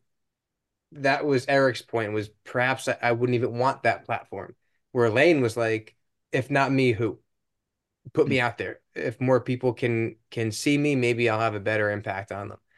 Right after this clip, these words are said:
Speaker 1: And then Lane was explaining, like, the, my, my, the most views on my channel are the, are the ones that are calling people out. So if Lane starts the video and he's yelling and he's throwing his hands up and there's funny,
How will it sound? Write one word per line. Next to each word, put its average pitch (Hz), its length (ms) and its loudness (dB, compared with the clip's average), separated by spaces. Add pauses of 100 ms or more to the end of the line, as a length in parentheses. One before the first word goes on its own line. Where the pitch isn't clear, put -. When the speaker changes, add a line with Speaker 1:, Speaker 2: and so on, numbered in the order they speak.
(360)
Speaker 1:
And 127 180 2
then 123 140 4
Lane 127 240 2
was 113 100 -2
explaining, 135 540 -2
like, 107 260 -4
the, 117 160 -8
my, 135 460 0 (280)
my, 139 360 -2
the 135 140 -2
most 131 380 2
views 123 640 -2 (440)
on 113 280 0
my 120 260 4
channel 120 640 -4 (1120)
are 120 180 0
the, 131 260 -4
are 131 160 4
the 135 120 4
ones 143 300 2
that 143 280 4
are 143 640 -2
calling 151 240 0
people 170 260 -2
out. - 280 -4 (440)
So 131 460 2
if 127 180 0
Lane 143 320 2
starts 143 440 0
the 139 280 -2
video 143 520 4
and 113 160 -4
he's 104 180 -4
yelling 135 380 2
and 110 140 2
he's 107 180 -4
throwing 135 240 -2
his 117 100 -2
hands 135 280 0
up 135 260 2
and 110 120 0
there's 107 140 -2
funny, 127 320 0